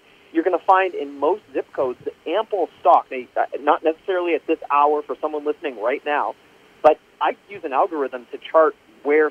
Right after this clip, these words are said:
stores restock, how they restock, and what their pricing is. And, yeah, sometimes going to the, the less obvious spot will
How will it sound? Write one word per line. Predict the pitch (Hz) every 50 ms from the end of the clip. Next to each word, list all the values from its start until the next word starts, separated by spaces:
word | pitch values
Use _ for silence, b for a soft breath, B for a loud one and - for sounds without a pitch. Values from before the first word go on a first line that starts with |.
| - _
stores | - 151 143 135 - -
restock, | 135 123 - 151 135 127 - -
how | 135 139
they | 135 139 139
restock, | 135 135 135 - _ 139 131 127 123 -
and | 131 120
what | 120 -
their | 113 110
pricing | - - - 160 165 151 - - 123 104
is. | 87 95 107 - _ _ _ _ _ _ _ _ _ _ _ _ _ _ -
And, | 160 156 147 147 143 139 - _ - 113 - _ _ _ _
yeah, | - - 220 - 370 - _ _
sometimes | 185 185 180 196 185 151
going | - 175 170 170
to | 170 -
the, | - 151 147 - - -
the | 147
less | 147 147 156 175 180 175 - -
obvious | - 147 156 180 180 185 143 120 - _ _ _
spot | 151 156 180 165 - - _
will | - -